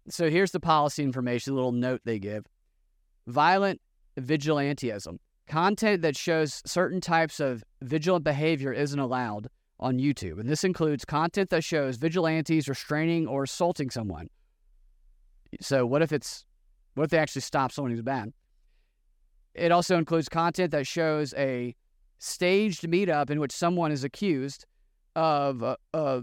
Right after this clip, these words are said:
misconduct with a minor without the presence of law enforcement. We may also allow, we may also allow content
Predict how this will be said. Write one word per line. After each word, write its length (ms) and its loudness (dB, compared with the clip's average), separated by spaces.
misconduct 800 2
with 120 -2
a 60 0
minor 440 2
without 400 0
the 80 -4
presence 460 -4
of 120 -6
law 180 4
enforcement. 520 -2
We 120 2
may 160 4
also 420 2
allow, 440 2
we 140 2
may 160 2
also 440 2
allow 280 2
content 640 -6